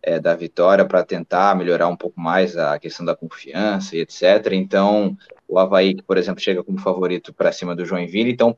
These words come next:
possivelmente pode ser mais uma derrota do Joinville, né? Então imagina como é que pode chegar pra esse confronto contra o Figueirense. O Figueirense que tá num clima bem melhor agora, a torcida tá, tá,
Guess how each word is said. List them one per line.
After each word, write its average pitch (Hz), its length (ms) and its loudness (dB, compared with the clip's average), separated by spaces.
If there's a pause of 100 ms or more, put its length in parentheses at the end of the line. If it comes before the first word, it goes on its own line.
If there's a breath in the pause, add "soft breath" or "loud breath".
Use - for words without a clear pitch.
possivelmente 135 640 2
pode 131 220 2
ser 139 100 2
mais 127 320 2
uma 98 140 2
derrota 95 360 2
do - 80 -18
Joinville, 85 460 -14
né? 78 180 -16
Então 90 140 -12
imagina 95 420 -4
como 98 140 -6
é 95 80 0
que 98 60 -10
pode 95 280 -4
chegar 95 320 0 (440)
pra - 160 2
esse - 180 -2
confronto 98 580 -2
contra 95 680 2
o 101 80 -6
Figueirense. 98 600 0
O - 40 -20
Figueirense 117 360 2
que - 60 -8
tá 143 120 4
num 143 120 0
clima 139 280 2
bem 104 300 0
melhor 98 340 4
agora, 92 480 2 (400)
a - 40 -20
torcida 95 500 -4
tá, 78 240 -2
tá, 71 280 -4